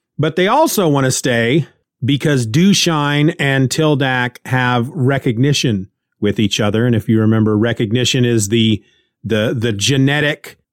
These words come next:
uh, thing that is built into all elves so that they will reproduce. It's to, to keep their species going. And it's a, it's basically just a,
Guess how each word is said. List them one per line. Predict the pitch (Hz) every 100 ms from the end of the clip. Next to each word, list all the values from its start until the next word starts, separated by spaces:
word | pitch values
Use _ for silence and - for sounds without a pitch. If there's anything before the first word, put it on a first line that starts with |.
| _
uh, | 127 117 110 107 101 - _ _
thing | - 143 143 143
that | 131
is | 120 110
built | 135 139 -
into | 139 135 131 139
all | 127 131 143
elves | 139 131 131 131 131 - - _ _
so | - - 123 113
that | 120 -
they | 127 123 120
will | 120 120 117 110 107 _ _ -
reproduce. | 113 127 123 127 131 139 135 - -
It's | 110 -
to, | - 107 120
to | 120
keep | - 127 110
their | 117 113 -
species | - - 131 - 131 107
going. | 120 120 120 123 120 120 _ _ -
And | 110
it's | 110 101
a, | 117 107
it's | 117 107 -
basically | 117 113 120 120 117
just | 110 113 -
a, | 107 101